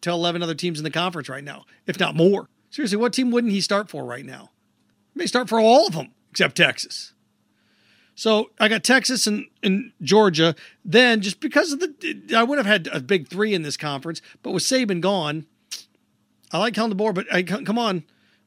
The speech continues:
I, I've got Bama and L S U in that next tier. And then that next tier features Ole Miss, Tennessee, and Oklahoma. And then that next tier, I mean, you could put Missouri in there as well, I, I guess,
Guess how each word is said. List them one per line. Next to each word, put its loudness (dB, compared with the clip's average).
I, 2
I've 4
got 2
Bama 2
and 2
L 2
S 0
U 2
in 4
that -2
next -2
tier. -6
And 0
then 2
that 0
next 2
tier 2
features -2
Ole 4
Miss, 4
Tennessee, 0
and -2
Oklahoma. -4
And -2
then -2
that -2
next -6
tier, -4
I -2
mean, 0
you 0
could -4
put -2
Missouri -4
in -4
there -4
as -8
well, -6
I, -12
I -8
guess, -4